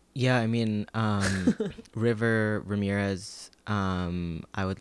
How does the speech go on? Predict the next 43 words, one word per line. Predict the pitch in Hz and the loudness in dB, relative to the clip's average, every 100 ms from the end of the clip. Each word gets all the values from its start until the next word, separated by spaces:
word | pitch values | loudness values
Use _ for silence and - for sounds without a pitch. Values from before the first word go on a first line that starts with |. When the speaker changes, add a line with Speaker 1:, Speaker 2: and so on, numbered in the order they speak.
| - | -6
Speaker 1:
I | 95 | -6
would | 90 | -4
love | 87 87 90 | -4 -6 -6
for | 85 - 95 | -10 -10 -8
them | 90 87 | -6 -6
to | - 90 | -6 -6
have | 85 85 | -6 -8
infinite | - 82 85 - | -8 -6 -6 -6
money | 85 82 82 | -6 -6 -8
to | - - | -12 -10
do, | 85 80 80 78 - | -6 -6 -6 -10 -8
um, | 90 82 78 78 | -6 -4 -6 -8
Speaker 2:
It'd | - | -4
Speaker 1:
whatever | 95 90 | -2 -2
Speaker 2:
be | 95 | -2
Speaker 1:
they | 95 | -2
Speaker 2:
so | |
Speaker 1:
wanted. | 92 90 87 85 | 0 -2 -2 -4
Speaker 2:
sick. | - 139 143 - - | -8 -12 -12 -14 -6
Speaker 1:
Th-, | 110 | -2
and | 107 | 2
they | 110 | 2
did | 110 110 | 2 2
the | 113 | 0
cover | - 98 104 | 0 0 0
Speaker 2:
<laughs> | |
Speaker 1:
of | 98 | 0
my | 95 | -2
book, | - 92 87 - - - - | -2 -4 -4 -8 -16 -14 -4
um, | 95 90 87 87 87 90 - - - | -2 0 -2 -2 -2 0 0 -4 -20
Speaker 2:
<laughs> | - - | -20 -6
Speaker 1:
which | 101 95 90 - - - - - | 0 0 0 -6 -10 -10 -12 -4
I, | 92 - | -4 -2
I | 101 | -2
mean, | 92 | -2
I | - | -4
personally | 107 107 - 92 | -6 -6 -8 -8
love. | - 71 78 - | -8 -8 -10 -6
Um, | 101 95 92 90 87 87 - - - - | -2 0 0 -2 -2 -6 -10 -20 -10 -2
but | 120 | 2
yeah, | 117 113 98 | 4 4 2
it's | 110 104 - - - - - | -2 -2 -6 -12 -14 -14 -10
depressing | 104 - 104 - 110 101 98 95 | -6 -2 -2 0 0 0 0 -4